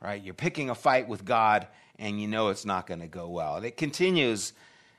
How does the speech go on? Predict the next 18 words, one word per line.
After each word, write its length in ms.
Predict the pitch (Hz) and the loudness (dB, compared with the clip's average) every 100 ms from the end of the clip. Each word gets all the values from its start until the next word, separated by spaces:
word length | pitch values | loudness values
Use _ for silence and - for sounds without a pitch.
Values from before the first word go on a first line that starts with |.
| _ | _
in 140 | 117 113 | -6 0
verse 400 | 135 139 - - | 4 4 2 -8
twelve, 580 | - 131 107 78 67 - _ _ _ _ _ _ _ _ _ _ _ | 0 8 8 8 -2 -16 _ _ _ _ _ _ _ _ _ _ _
I 40 | - | -20
think. 320 | - - _ _ _ _ _ _ _ _ _ _ _ _ _ _ - 107 160 | -20 -20 _ _ _ _ _ _ _ _ _ _ _ _ _ _ -20 -8 -6
<laughs> 520 | 143 151 160 - 151 _ _ - - - - - - - - _ _ _ _ _ _ - | -2 -4 -4 -8 -10 _ _ -20 -20 -20 -20 -20 -20 -20 -20 _ _ _ _ _ _ 0
"But 400 | 156 127 - - _ _ _ _ | 2 2 0 -16 _ _ _ _
the 80 | - | -4
more 280 | 107 165 202 | 2 4 4
they 180 | 196 180 | 6 6
were 180 | 180 170 | 6 4
oppressed, 800 | 175 190 139 98 - - - _ _ _ _ _ _ _ _ _ _ | 6 6 6 4 -6 -12 -16 _ _ _ _ _ _ _ _ _ _
the 80 | 117 | -2
more 220 | 120 143 | 2 2
they 100 | 143 | 2
multiplied 560 | 131 107 - 90 87 92 | 2 0 -4 -4 -2 -2
and 140 | 92 | -4
spread. 460 | - 123 104 78 | -4 0 0 -2